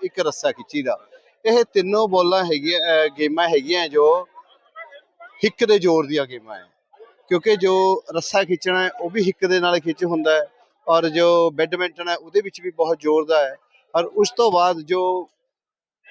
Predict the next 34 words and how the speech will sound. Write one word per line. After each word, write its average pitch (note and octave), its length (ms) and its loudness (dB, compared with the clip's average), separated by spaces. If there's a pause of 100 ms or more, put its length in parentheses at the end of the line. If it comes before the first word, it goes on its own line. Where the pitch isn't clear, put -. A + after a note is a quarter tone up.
(120)
ਹੈਂਡਬਾਲ F3+ 460 0
ਹੈ G2+ 120 -10 (520)
ਉਹਦੇ G#3 200 0
ਵਿੱਚ G3 200 -4
ਵੀ F3+ 80 0
ਬਹੁਤ D#3 360 -2
ਪ੍ਰੈਕਟਿਸ D3 440 -8
ਦੀ D3+ 100 -4
ਲੋੜ C3+ 220 0
ਹੁੰਦੀ C#3 360 -4
ਹੈ। D#3 120 -4 (400)
ਔਰ F#3 140 -2 (100)
ਇਸ A#3 360 -4
ਦੇ G3 480 4 (680)
ਮੈਂ F#3 180 -2
ਤਾਂ G3+ 100 -2
ਸਾਰਾ A3 340 0
ਸਨੇਹ F#3 380 -6
ਇਸ E3+ 180 -6
ਦਾ E3+ 160 2 (300)
ਰੌਕੀ F#3+ 320 0
ਨੂੰ, F#3 260 2
ਹਰ E3 80 0
ਜੋ F#3 300 2
ਇਹਨਾਂ G3 200 0
ਦੀ G3 120 -12
ਟੀਮ F3 360 -6
ਹੈ C#3 100 0 (480)
ਉਹਨਾਂ F#3 200 2
ਨੂੰ F#3+ 100 2
ਮੈਂ G3 120 4
ਦਊਂਗਾ, F3 340 2
ਕਿਉਂਕਿ G3+ 340 0
ਜੋ G#3 360 2